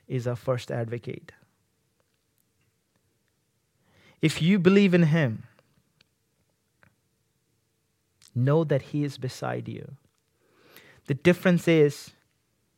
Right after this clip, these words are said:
he is in front of the Father,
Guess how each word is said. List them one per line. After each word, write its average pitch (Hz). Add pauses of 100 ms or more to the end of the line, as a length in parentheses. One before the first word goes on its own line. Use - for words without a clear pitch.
(1900)
he 156
is 147
in 143
front 139
of 127
the 120
Father, 127